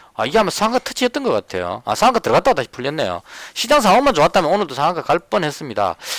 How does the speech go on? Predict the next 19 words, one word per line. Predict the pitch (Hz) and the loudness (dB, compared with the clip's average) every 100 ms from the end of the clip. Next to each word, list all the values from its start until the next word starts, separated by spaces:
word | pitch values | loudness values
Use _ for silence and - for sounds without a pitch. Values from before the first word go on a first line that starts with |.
| - - | -10 -10
그래서 | 196 160 | -8 -2
제가 | - 180 240 233 214 | 2 6 8 8 6
조금 | 185 202 190 | 2 -6 -4
잘못 | 110 120 | -2 0
봤던 | - 233 330 | 2 0 2
것 | 196 | 2
같아요. | 123 117 | 2 0
저는 | 110 196 | 0 2
여기서 | 220 277 175 | 2 2 2
잡았다가 | 170 196 - 107 98 104 90 82 82 _ _ _ _ _ _ _ _ - - - - - | 4 2 2 2 2 4 2 -2 -8 _ _ _ _ _ _ _ _ -16 -16 -16 -12 2
여기쯤에서 | 156 247 - 208 190 156 | 4 4 2 2 2 0
대충 | - 107 - - 131 127 123 117 | -4 -6 -6 -8 -6 -6 -8 -8
잡았던 | 110 127 127 113 | -6 -4 -4 -6
것 | 98 | -6
같은데요. | 92 107 113 92 | -8 -6 -4 -2
어, | 90 117 107 - | -4 -8 -10 -6
이날 | 214 240 262 | 0 4 4
밀리길래 | 214 117 165 285 240 131 | 4 0 0 0 2 0
팔았는데, | - 226 269 160 90 82 | 2 4 4 0 -2 -6